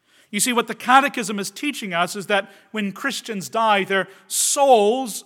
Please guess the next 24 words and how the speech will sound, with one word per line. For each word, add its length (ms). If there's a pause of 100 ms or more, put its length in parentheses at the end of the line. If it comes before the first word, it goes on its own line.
separated 520
from 160
their 100
bodies, 760 (240)
are 120
perfected 1080
by 160
Christ 680 (260)
and 140
are 80
made 360
perfectly 600
holy 680 (220)
at 280
that 280
moment 460
and 160
immediately 760
go 320
into 680 (280)
the 100
presence 600
of 180
God. 540